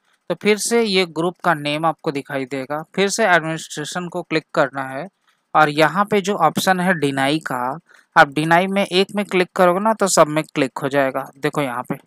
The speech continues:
सब में क्लिक हो गया। अब मैं यहाँ पे अप्लाई करके ओके करता हूँ, यस करता हूँ, फिर ओके करता हूँ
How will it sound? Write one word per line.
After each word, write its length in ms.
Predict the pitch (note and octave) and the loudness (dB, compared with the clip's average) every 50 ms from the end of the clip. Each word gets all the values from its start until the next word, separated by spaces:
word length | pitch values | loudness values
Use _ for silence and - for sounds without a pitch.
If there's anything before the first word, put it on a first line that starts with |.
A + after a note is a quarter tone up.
| _ _ - | _ _ -8
सब 160 | - - C#3+ | -4 -4 -4
में 140 | C3+ C#3+ C#3+ | -2 -4 -6
क्लिक 260 | - D#3 D3+ D3 - | -2 0 0 0 0
हो 120 | D3+ C#3+ C3+ | -2 -4 -2
गया। 140 | D3+ D3+ - _ _ _ - - - - _ _ - F3+ | -4 -8 -8 _ _ _ -18 -18 -18 -18 _ _ 2 2
अब 100 | F3 G3 | 4 4
मैं 120 | G#3 A3 | 4 4
यहाँ 200 | G#3+ G3 F#3+ G3+ | 4 4 4 4
पे 120 | F#3+ G#3 | 4 4
अप्लाई 360 | G3+ F#3 - E3+ D#3+ D#3 E3 F3 - | 4 4 6 6 6 6 6 4 4
करके 400 | - F3 E3 D#3+ - D#3+ D#3 E3 E3+ - - | 2 2 2 2 0 0 0 0 0 2 2
ओके 260 | F3 F3 F3 F#3+ F3+ F3 | 2 2 4 2 0 2
करता 360 | E3+ C#3 B2+ C3 - C#3 C3+ | 2 0 -2 -2 -6 -6 -6
हूँ, 160 | C3+ C#3 D3 C#3+ | -6 -6 -6 -2
यस 240 | C#3+ D3 D3 - - | 0 2 2 2 2
करता 300 | - D#3+ C#3 - - C#3+ | 0 0 0 0 -2 -6
हूँ, 100 | C#3+ D3 - | -6 -4 -2
फिर 120 | - D3+ C#3 | -2 0 0
ओके 220 | C3 - D#3 D3+ | -2 -2 -4 -4
करता 320 | - C#3+ B2 - - C3+ | -2 -4 -6 -4 -6 -12
हूँ 180 | C3 C3 D#3 | -12 -10 -12